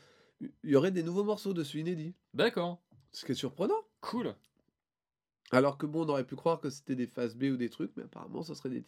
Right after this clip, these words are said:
Speaker 1: après, c'est peut-être des reprises inédites ou des trucs comme ça, je sais pas.
Speaker 2: Peut-être.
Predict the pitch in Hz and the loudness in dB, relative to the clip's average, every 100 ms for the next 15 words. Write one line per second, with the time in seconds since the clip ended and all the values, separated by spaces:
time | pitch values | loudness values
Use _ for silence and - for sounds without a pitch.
0 | - - 143 123 110 113 113 110 - 113 | -12 -2 0 0 -2 -4 -4 -8 -8 -6
1 | 107 98 131 139 101 - 139 - - 123 | -6 -4 -4 -4 -8 -4 -2 0 -2 -4
2 | - - 123 110 - | -10 -12 -8 -6 -8